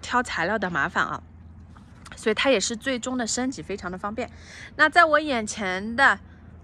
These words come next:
呃，这套房子，它的户型叫 Redwood，它室内呢是一共是三千四百十一尺，包含地上完工面积以及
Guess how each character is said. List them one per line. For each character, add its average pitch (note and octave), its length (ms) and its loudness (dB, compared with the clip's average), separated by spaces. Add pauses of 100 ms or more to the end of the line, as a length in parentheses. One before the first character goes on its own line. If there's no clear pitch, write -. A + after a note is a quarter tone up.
呃， F#3+ 640 4
这 C#4+ 180 -10
套 C#4+ 160 -2
房 F#3+ 320 -2
子， A#3 140 -8
它 C4+ 140 -4
的 C4+ 80 -2
户 C#4+ 160 -6
型 A#3+ 220 -6
叫 A#3 200 -2
Redwood， A#3+ 640 -2 (680)
它 F4 180 4
室 F#4 240 -2
内 D#4+ 140 0
呢 C4+ 200 2
是 D4 240 0
一 A3+ 140 -4
共 C4 260 -2
是 A#3+ 300 -2
三 D#4 260 0
千 D#4+ 220 -2
四 D#4 180 -6
百 F3 200 0
十 - 200 -2
一 C4 200 -2
尺， - 500 -2 (320)
包 D#4 180 8
含 A#3+ 300 -2
地 D4 220 0
上 B3 400 2
完 F#3+ 180 2
工 C4 140 -2
面 A#3+ 160 -2
积 - 100 -8
以 F#3 220 -6
及 G#3+ 340 -6